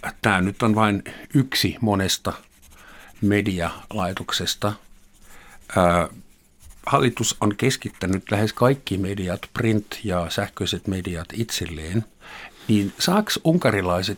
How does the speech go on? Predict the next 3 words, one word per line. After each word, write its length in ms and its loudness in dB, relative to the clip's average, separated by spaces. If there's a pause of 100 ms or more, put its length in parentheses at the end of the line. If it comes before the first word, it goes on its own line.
(120)
enää 380 4 (720)
tietoa 640 2 (560)
vapaasti? 720 -2